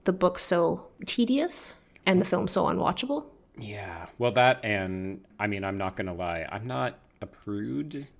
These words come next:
Speaker 2: but
Speaker 1: Too
Speaker 2: Like,
Speaker 1: much
Speaker 2: the la-,
Speaker 1: penis.
Speaker 2: the language about him having a hard-on for
Speaker 1: Uh-huh.
Speaker 2: Shelby in the book and, like,
Speaker 1: Uh-huh.
Speaker 2: dumping ice on it.
Speaker 1: Uh-huh. It's really
Speaker 2: I'm,
Speaker 1: gross.
Speaker 2: I'm just like,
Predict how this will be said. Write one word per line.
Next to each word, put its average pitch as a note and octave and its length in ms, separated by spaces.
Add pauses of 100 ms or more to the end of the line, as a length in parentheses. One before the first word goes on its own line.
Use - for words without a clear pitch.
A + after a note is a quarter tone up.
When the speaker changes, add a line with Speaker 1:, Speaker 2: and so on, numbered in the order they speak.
(180)
Speaker 2:
but F#2 280 (260)
Speaker 1:
Too G#3+ 120
Speaker 2:
Like, G#3 60
Speaker 1:
much G3 80
Speaker 2:
the A2+ 160
la-, G#2 100
Speaker 1:
penis. - 200
Speaker 2:
the A#2 160
language C3+ 640
about F#2 500 (100)
him G2 720 (160)
having F#2+ 760
a - 80
hard-on D2+ 800
for - 260
Speaker 1:
Uh-huh. G#3 100
Speaker 2:
Shelby D#3+ 600
in F#2+ 100
the F2 80
book D#2 420
and, F2 100
like, D#2+ 260
Speaker 1:
Uh-huh. G3 360
Speaker 2:
dumping G2+ 500
ice - 340
on F2+ 340
it. E2+ 200 (220)
Speaker 1:
Uh-huh. G3 320
It's - 140
really G3+ 220
Speaker 2:
I'm, - 160
Speaker 1:
gross. - 220
Speaker 2:
I'm A#2 120
just B2 200
like, B2 160